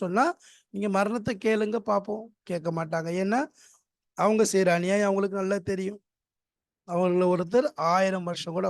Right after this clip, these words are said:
வாழ ரெடியாக இருப்பாங்க. அப்படி வாழ்ந்தாலும் என்ன செய்ய முடியாது? மறுமையுடைய வேதனை விட்டு தப்பித்து விடவே முடியாது.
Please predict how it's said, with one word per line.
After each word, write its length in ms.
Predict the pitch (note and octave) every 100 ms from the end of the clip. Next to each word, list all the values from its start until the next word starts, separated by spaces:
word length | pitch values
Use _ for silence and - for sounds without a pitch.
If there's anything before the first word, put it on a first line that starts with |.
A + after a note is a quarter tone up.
| E3+
வாழ 160 | F3 B3 D#4 _ _ _ _ -
ரெடியாக 340 | F3+ G3 G3+ F3+ F3+
இருப்பாங்க. 380 | E3+ F3 E3 D#3+ D3+
அப்படி 180 | D#3+ F3+ D#3+
வாழ்ந்தாலும் 600 | D#3+ F#3 F3+ F3+ A3 E4+ F4+ _ _ _ F#3+
என்ன 120 | G3 G#3
செய்ய 140 | A3 G3+
முடியாது? 360 | F#3 F3+ E3 C#3 A2+ _ _ _ _ _ _ _ _ - F3
மறுமையுடைய 420 | G3+ A3+ A3+ G#3
வேதனை 260 | F3+ F#3 F3+ E3+
விட்டு 160 | D#3+ G#3+
தப்பித்து 360 | F3 D#3 E3+ F3+
விடவே 260 | E3 D#3+ F3 F3+
முடியாது. 460 | C#3+ C3+ B2+ B2+